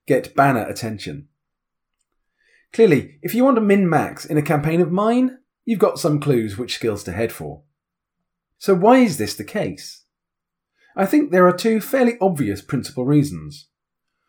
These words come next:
One, the skills list in Alien is minimalistic, with only twelve. So therefore, the breadth of activities some of them have to cover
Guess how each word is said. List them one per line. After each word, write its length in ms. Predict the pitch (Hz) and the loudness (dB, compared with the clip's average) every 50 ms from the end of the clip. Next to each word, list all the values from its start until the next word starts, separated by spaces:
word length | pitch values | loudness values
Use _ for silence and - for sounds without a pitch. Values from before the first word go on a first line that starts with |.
| _ _ _ _ - | _ _ _ _ -4
One, 380 | 156 160 180 220 247 302 349 - _ _ _ _ _ _ _ _ _ _ _ - | 2 2 2 2 2 -2 -6 -8 _ _ _ _ _ _ _ _ _ _ _ -6
the 100 | 147 143 | -4 -4
skills 400 | - - 285 285 277 247 - 202 | -2 0 2 4 4 2 2 0
list 200 | 190 175 - 180 | 0 0 2 0
in 160 | 156 151 147 | 0 0 2
Alien 520 | 165 170 170 143 120 110 107 110 104 - _ - | 4 4 4 4 2 0 -2 -4 -8 -12 _ -4
is 180 | 151 135 120 110 | -4 -2 -2 0
minimalistic, 760 | 135 143 151 143 127 131 127 139 143 - - - 80 - - - _ _ _ _ _ - | 2 4 4 4 4 2 2 0 -2 -4 -10 -14 -12 -12 -14 -16 _ _ _ _ _ -10
with 120 | 101 107 113 | -4 -2 -2
only 200 | 110 117 127 123 | 0 0 -2 -4
twelve. 600 | 127 - - 110 85 69 65 69 - - - _ _ _ _ _ _ _ _ _ _ _ _ _ _ _ _ _ | -6 -4 -4 -4 -4 -4 -8 -14 -16 -20 -20 _ _ _ _ _ _ _ _ _ _ _ _ _ _ _ _ _
So 140 | _ - 151 | _ -2 0
therefore, 580 | 151 190 240 269 - - - 110 98 98 95 - _ _ _ _ - | 4 4 4 4 4 0 -2 -6 -6 -6 -10 -12 _ _ _ _ -10
the 60 | - 120 | -10 -8
breadth 360 | - - 190 170 - - - | -2 -2 -2 0 0 2 2
of 80 | 180 | 4
activities 640 | 190 160 - - - 190 165 151 143 143 110 107 - - | 4 2 0 0 -4 -2 -2 -2 -2 -4 -8 -10 -8 -2
some 160 | - 214 214 | -2 2 2
of 100 | 208 165 | 2 0
them 100 | 151 135 | 0 -2
have 180 | 120 165 156 - | -4 -4 -6 -6
to 60 | - | -8
cover 480 | 147 - - 165 147 - 90 82 - | -8 -4 -4 -4 -4 -4 -6 -10 -12